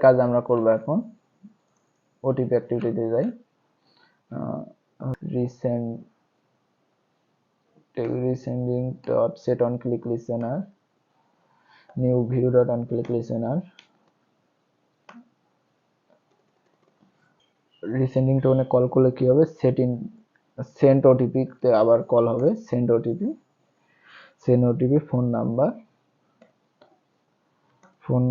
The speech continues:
নাম্বার, কমা, ট্রু করে দিলাম, ট্রু।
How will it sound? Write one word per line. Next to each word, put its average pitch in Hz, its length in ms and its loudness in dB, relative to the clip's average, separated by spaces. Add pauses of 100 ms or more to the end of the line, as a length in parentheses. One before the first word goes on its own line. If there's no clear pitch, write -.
নাম্বার, 120 400 0 (680)
কমা, 127 320 -2 (2000)
ট্রু 135 140 -4 (120)
করে 120 220 -2
দিলাম, - 220 -10 (1300)
ট্রু। 127 140 -2